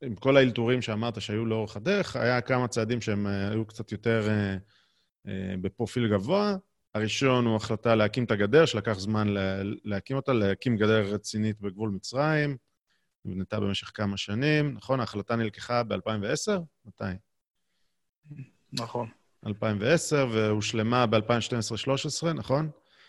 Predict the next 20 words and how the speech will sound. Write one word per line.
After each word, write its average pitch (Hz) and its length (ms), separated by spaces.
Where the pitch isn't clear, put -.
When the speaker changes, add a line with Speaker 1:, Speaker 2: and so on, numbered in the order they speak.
Speaker 1:
אה, 98 120
משהו 104 300
כזה? 120 280
Speaker 2:
אה, 135 720
פה 170 180
יש 175 140
מחלוקת, 165 680
באמת. 120 500
אה, 117 760
רשמית 180 360
הסטטיסטיקה 160 800
היא 135 220
הסתיימה 131 440
בסוף 131 340
שלוש 151 320
עשרה, 170 440
והמקטע 135 840
באילת, 135 540
שהוא 123 200
המקטע 120 260